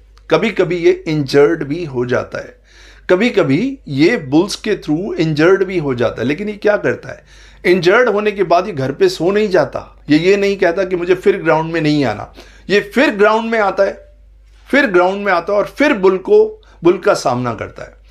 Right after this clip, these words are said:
और उसको फेस करता है। उस बुल को ये फेस करता है। वह, अ, किस चीज़ से फेस करता है?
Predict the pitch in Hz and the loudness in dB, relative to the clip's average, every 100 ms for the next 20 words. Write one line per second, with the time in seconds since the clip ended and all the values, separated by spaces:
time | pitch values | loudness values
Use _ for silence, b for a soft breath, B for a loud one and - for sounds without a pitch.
0 | B B - 214 247 - 233 208 196 180 | B B 0 2 2 -2 -2 0 0 0
1 | - 117 - 131 185 147 135 165 175 170 | -2 -2 -4 -4 -4 -4 -4 -4 -4 -6
2 | 160 165 151 - 143 139 - 101 98 110 | -4 -4 -6 0 2 2 -4 -10 -8 -10
3 | 101 147 - 165 151 151 247 - 226 214 | -6 -8 -4 0 0 0 -6 -4 -6 -4
4 | 214 170 147 - - - 50 | 0 0 0 -4 -6 -6 -18